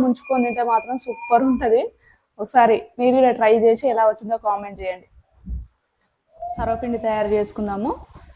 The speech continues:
ఇప్పుడు ఒక మిక్సింగ్ బౌల్ తీసుకొని రెండు కప్పుల బియ్యం పిండి తీసుకుందాం. ఇగో రెండు కప్పుల బియ్యం పిండి తీసుకుందాం.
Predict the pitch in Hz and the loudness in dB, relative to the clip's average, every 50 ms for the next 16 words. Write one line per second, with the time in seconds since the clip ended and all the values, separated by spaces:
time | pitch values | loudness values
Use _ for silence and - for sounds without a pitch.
0 | - _ - - 226 190 220 214 214 220 226 226 226 226 - 269 247 240 214 214 | -20 _ -4 -2 0 0 0 0 2 2 0 0 0 -2 -2 -2 0 2 4 4
1 | 208 208 208 214 214 - - - 220 214 247 311 523 1077 1077 1077 - - - - | 4 4 2 0 -2 -2 -2 -4 -2 -2 -2 -4 -4 -6 -10 -10 -12 -14 -18 -14
2 | - 1077 1077 - - - - - - _ _ - - _ - - - - - - | -12 -12 -12 -14 -16 -20 -20 -20 -20 _ _ -20 -20 _ -20 -20 -20 -20 -20 -20
3 | - _ - - - - - - - - - - - - 226 220 226 233 233 - | -20 _ -20 -18 -18 -18 -18 -18 -18 -18 -18 -14 -8 -4 0 2 2 2 4 2
4 | 349 - 233 233 214 220 233 226 226 220 233 220 220 196 196 196 - - 196 190 | 2 2 2 2 2 2 2 2 2 2 0 0 0 0 -2 -4 -4 -6 -6 -4
5 | 196 269 330 - _ - - - _ _ _ - - - - - - - - - | -4 -4 -6 -8 _ -20 -20 -20 _ _ _ -20 -20 -20 -20 -20 -20 -20 -20 -20
6 | - _ - - - - _ _ _ - - - - - _ - - - 880 - | -20 _ -20 -20 -20 -20 _ _ _ -20 -20 -20 -20 -10 _ 0 2 2 2 2
7 | - - - - - - - - - - - - - - - - - - - - | -2 -6 -10 -14 -18 -20 -20 -20 -20 -20 -20 -20 -20 -20 -20 -18 -18 -16 -16 -16
8 | - - - - - - - - - - - - - - - - - - - - | -14 -14 -14 -14 -14 -14 -14 -12 -10 -10 -10 -10 -10 -12 -12 -12 -14 -14 -16 -16
9 | - - - - - - - - - - - 208 202 196 214 226 226 220 226 214 | -16 -16 -18 -18 -20 -20 -20 -20 -20 -14 -10 -6 -4 -2 -2 -2 -2 0 -2 0
10 | 220 226 208 190 220 220 220 220 208 220 208 196 196 196 - - 196 185 185 240 | 0 0 0 2 2 2 2 0 -2 -2 -2 -2 -4 -4 -6 -8 -10 -8 -6 -8